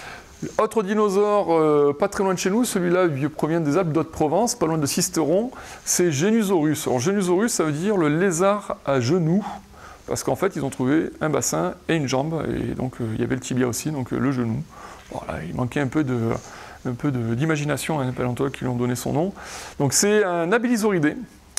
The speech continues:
Alors, ce sont ces dinosaures qui proviennent en fait de l'hémisphère sud. Je parlais du Carnotaure et tous ces dinosaures à tête couronnée, euh, de protubérances osseuses.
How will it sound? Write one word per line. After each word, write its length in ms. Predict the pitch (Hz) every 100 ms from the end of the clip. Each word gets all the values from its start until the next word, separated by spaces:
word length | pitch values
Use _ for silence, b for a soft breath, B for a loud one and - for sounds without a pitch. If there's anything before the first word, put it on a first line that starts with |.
| -
Alors, 160 | - -
ce 200 | - -
sont 100 | 165
ces 160 | -
dinosaures 480 | 147 196 180 175 190
qui 320 | - 147 131
proviennent 380 | 127 170 156 180
en 60 | 147
fait 180 | 175
de 100 | 143
l'hémisphère 480 | 131 156 190 - 151
sud. 320 | - 185 196 127 123
Je 100 | 120
parlais 200 | 139 131
du 100 | 127
Carnotaure 560 | 139 135 123 156 175 135
et 40 | - B B
tous 100 | -
ces 100 | 135
dinosaures 380 | 143 143 139 156
à 40 |
tête 160 | 131 151
couronnée, 400 | - 139 127 135
euh, 340 | 185 156 135 123 - B B B
de 80 | 135
protubérances 640 | - 156 - 151 147 147
osseuses. 420 | 135 - 196 190